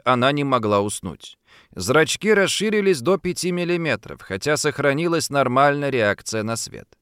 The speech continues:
Появилось чувство беспокойства в ногах. Она беспрестанно скрещивала и расставляла их, постукивала ногой по полу и вообще стремилась постоянно ходить и двигаться. Даже ложась в постель,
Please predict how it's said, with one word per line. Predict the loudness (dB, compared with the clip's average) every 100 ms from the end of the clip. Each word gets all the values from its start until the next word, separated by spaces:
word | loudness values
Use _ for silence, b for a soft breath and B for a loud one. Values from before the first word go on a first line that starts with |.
| _
Появилось | 2 2 2 2 2
чувство | 2 -2 -2 0 -2
беспокойства | 0 -2 0 0 0 -2 0 -2
в | 0
ногах. | -4 -4 -6 -8 -6
Она | -2 0
беспрестанно | -2 -4 -4 -4 -2 2 2 2 -2
скрещивала | -4 -4 2 2 2 -2 0 0
и | 0 0
расставляла | -2 0 -2 2 2 2 0
их, | -6 -10
постукивала | -12 -10 -4 -4 0 0 2
ногой | 2 0 0 -2
по | 2 2
полу | 2 0 0
и | 0 0
вообще | 0 0 -2 -2
стремилась | -2 -4 -4 -2 -2 -2 -4
постоянно | -6 -2 0 0 0 0 -2
ходить | -2 -4 -4 -6
и | -6
двигаться. | -4 -6 -8 -14 -16 -20 _ -14
Даже | -2 2 2 2
ложась | 4 4 4 0 -2
в |
постель, | 0 0 0 0 0 0